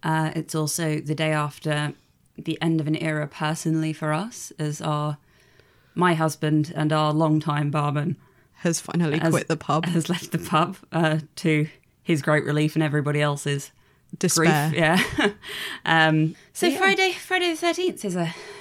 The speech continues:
Speaker 1: pretty cool, pretty cool thing I decided to have a look into, um, just because I didn't actually know why it was unlucky.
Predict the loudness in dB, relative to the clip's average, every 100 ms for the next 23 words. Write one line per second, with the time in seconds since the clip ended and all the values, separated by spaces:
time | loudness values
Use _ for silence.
0 | -18 -20 -20 -20 -16 -14 -10 -10 -10 -14
1 | _ _ _ -14 -10 -10 -6 -4 -4 -8
2 | -10 -8 -10 -10 -10 -10 -8 -8 -10 -12
3 | -12 -8 -8 -10 -16 -16 -18 _ -10 -8
4 | -10 -14 -20 _ _ _ _ _ _ -20
5 | -12 -10 -10 -8 -6 -6 -6 -10 -14 _
6 | _ _ _ _ _ _ -8 -4 -4 -4
7 | -10 -6 -6 -6 -6 -8 -6 -6 -4 -6
8 | -8 -12 -12